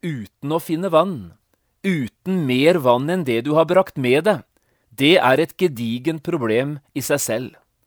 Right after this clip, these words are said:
Og når de så endelig ser en oase i det fjerne og når fram til vannkilden, vel, så er den altså ikke til å drikke av. Vi trenger ikke være psykologer for å forstå hvilke følelser som nå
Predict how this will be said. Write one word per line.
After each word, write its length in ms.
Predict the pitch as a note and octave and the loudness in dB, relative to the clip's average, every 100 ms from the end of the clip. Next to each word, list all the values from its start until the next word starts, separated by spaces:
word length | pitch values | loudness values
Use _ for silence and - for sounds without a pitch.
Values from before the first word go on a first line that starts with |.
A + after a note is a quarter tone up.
| _ _ _ _ _ _ _ - | _ _ _ _ _ _ _ -4
Og 80 | D3+ | 2
når 160 | F3 | 4
de 40 | F#3+ | 4
så 240 | - D#3 F3 F3 | 4 4 4 4
endelig 460 | D3 A2+ C3 E3+ F3+ | 0 0 0 2 2
ser 420 | - B2 B2 C3 | -2 -2 0 2
en 140 | D#3 F3+ | 0 2
oase 520 | E3+ B2 G2 - D3 | 4 4 2 -2 -4
i 40 | |
det 140 | D3+ F3 | -2 -2
fjerne 500 | F3+ C#3+ A2+ A#2 D3+ | 2 4 4 2 0
og 200 | E3 - - | -2 -4 -8
når 400 | B2+ C#3 D#3 F3 | 0 4 6 4
fram 360 | - B2+ A#2+ C#3 | 0 2 2 0
til 140 | F#3 E3 | 0 4
vannkilden, 800 | C3+ G#2+ - C#3 D#3 E3+ A#3 A3 _ _ - | 2 0 -2 0 0 -2 -10 -12 _ _ -4
vel, 320 | C3+ E3+ F3+ _ _ | 0 2 0 _ _
så 320 | - - C#3+ D3 | -8 0 4 6
er 100 | D3+ | 4
den 100 | F3 | 4
altså 380 | A#2+ B2+ - E3+ E3+ | 2 0 -4 -6 -6
ikke 480 | - _ - D3+ C#3+ | -12 _ -4 -2 -2
til 160 | - C#3 | -4 -2
å 60 | C#3 | 0
drikke 420 | C#3 - - A2 | -2 -6 -6 -4
av. 280 | B2+ G#2 - _ _ _ _ _ _ _ _ A#2+ | -4 -8 -20 _ _ _ _ _ _ _ _ 0
Vi 100 | F3+ | 2
trenger 320 | A3+ F3 C3 | 4 4 4
ikke 180 | C#3+ G3+ | 2 2
være 220 | D3 G#2+ | 2 2
psykologer 880 | - D3 - E3+ D3 A2+ A#2+ D3 F3+ | -4 -8 -2 0 2 0 0 -2 -4
for 160 | F3+ F3+ | -4 -6
å 40 | |
forstå 380 | - F3+ - C#3+ E3 - _ _ - | -6 -8 -2 0 0 -6 _ _ -4
hvilke 280 | C3+ C#3 F3 | -2 0 -4
følelser 680 | - D#3+ A2+ G2 A2+ - D#3 | 2 2 2 0 -6 -4 -4
som 220 | E3 D3 | -4 -2
nå 140 | C#3 | -2